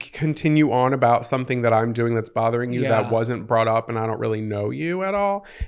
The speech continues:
Speaker 1: It's just like, "What are you doing, babes?" I, and I'm also, I know it's bad for me, so keep it out of the comments. I'm also in my five-hour energy phase right now.
Speaker 2: Yeah, you are. And
Speaker 1: I
Speaker 2: that,
Speaker 1: am.
Speaker 2: that is really bad for you.
Speaker 1: I know.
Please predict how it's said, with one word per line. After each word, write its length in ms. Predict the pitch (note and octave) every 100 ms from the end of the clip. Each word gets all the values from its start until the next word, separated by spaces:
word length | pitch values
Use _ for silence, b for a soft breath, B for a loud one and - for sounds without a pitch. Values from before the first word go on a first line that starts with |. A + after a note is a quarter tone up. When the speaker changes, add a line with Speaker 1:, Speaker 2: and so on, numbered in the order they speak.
| -
Speaker 1:
It's 180 | G#3
just 180 | - C#4+
like, 180 | F4+ C#4+
"What 120 | D#4+
are 60 | F#4
you 140 | G#4+ G4+
doing, 460 | A#3 E3+ D4+ C#4
babes?" 400 | C#3+ A#2 A2+ A#2 B B B -
I, 260 | D3+ E3+
and 140 | - C#3
I'm 140 | C#3
also, 480 | C3+ G3+ - A2+ A#2
I 140 | A2 G2+
know 180 | G2
it's 140 | G#2 A2+
bad 280 | D3+ G#3 A#3
for 120 | F#3
me, 180 | D#3+ D3+
so 160 | -
keep 240 | A2+ A#2 -
it 80 |
out 100 | A#2
of 60 | B2+
the 60 | B2+
comments. 500 | - F3 D#3+ B2 -
I'm 160 | B2 B2+
also 380 | C3+ E3+ D3 C3
in 80 | C3
my 120 | A#2+
five-hour 540 | B2 A#2 A#2 A2+ A2
energy 420 | E2 A#2+ D3 C#3+
phase 380 | G#2+ G2 D2 -
right 180 | - -
now. 300 | - - - -
Speaker 2:
Yeah, 180 | C3+ D3
you 220 | C#3 C#3+
are. 280 | - C#3+ C#3
And 80 | C3
Speaker 1:
I 20 | B2
Speaker 2:
that, 140 | A#2+
Speaker 1:
am. 220 | B2+ G#2+
Speaker 2:
that 180 | G#2+ D3+
is 260 | D#3+ C3+ B2
really 220 | B2+ C3
bad 260 | C3 A2+ G#2
for 200 | - A2+
you. 160 | -
Speaker 1:
I 240 | - A2+ G#2
know. 400 | A2+ - -